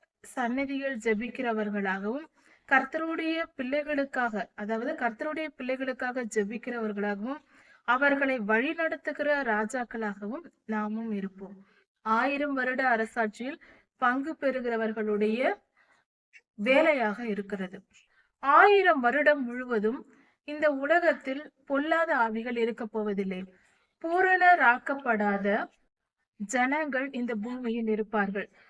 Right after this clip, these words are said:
கர்த்தரை விசுவாசிக்காதவர்கள், கர்த்தரை அறியாத மக்களும் இருப்பார்கள்.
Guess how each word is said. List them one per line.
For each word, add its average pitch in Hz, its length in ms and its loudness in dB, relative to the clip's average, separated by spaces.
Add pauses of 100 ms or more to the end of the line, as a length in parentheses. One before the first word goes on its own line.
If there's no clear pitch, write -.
(260)
கர்த்தரை 262 460 0
விசுவாசிக்காதவர்கள், 226 1300 -2
கர்த்தரை 226 440 -6
அறியாத 254 540 -2
மக்களும் 247 480 -4
இருப்பார்கள். 208 680 -4